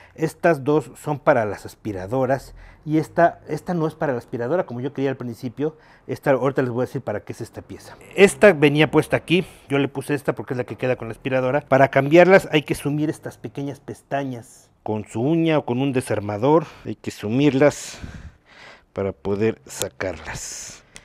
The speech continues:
Ahí está. Ya saqué esta pieza y puedo cambiar la otra o regresar a esta.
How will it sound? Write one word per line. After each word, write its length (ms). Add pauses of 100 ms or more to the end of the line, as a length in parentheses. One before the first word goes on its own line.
(500)
Ahí 80
está. 220 (300)
Ya 100
saqué 440
esta 300
pieza 600
y 100
puedo 300
cambiar 320
la 180
otra 460
o 320 (160)
regresar 480
a 80
esta. 260